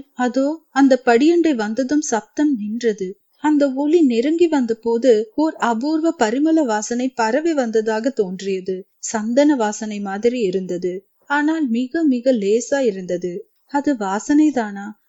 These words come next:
அல்லது வாசனையின் ஞாபகமா? எனக்கு தெரியவில்லை. சிறிது நேரம் நான் மெய் மறந்து சிலை போல் உட்கார்ந்திருந்தேன். பிறகு சற்று முன் நின்ற இடத்திலிருந்து மறுபடி சிலம்பின் ஒலி கேட்க ஆரம்பித்தது. அது படிகளின் மீது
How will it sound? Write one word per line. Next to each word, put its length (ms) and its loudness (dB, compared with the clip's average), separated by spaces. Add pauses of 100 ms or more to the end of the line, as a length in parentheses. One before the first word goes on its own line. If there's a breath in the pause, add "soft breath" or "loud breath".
(160)
அல்லது 380 4
வாசனையின் 720 0
ஞாபகமா? 720 -4 (300)
எனக்கு 380 -6
தெரியவில்லை. 680 -4 (340)
சிறிது 400 4
நேரம் 420 2 (120)
நான் 260 2
மெய் 260 0
மறந்து 400 0
சிலை 360 0
போல் 300 -2
உட்கார்ந்திருந்தேன். 840 -4 (340)
பிறகு 360 -2 (260)
சற்று 440 -6
முன் 220 2
நின்ற 360 -2
இடத்திலிருந்து 760 2 (300)
மறுபடி 520 4
சிலம்பின் 500 2
ஒலி 220 0
கேட்க 440 0
ஆரம்பித்தது. 640 -4 (340)
அது 220 4
படிகளின் 580 6
மீது 240 4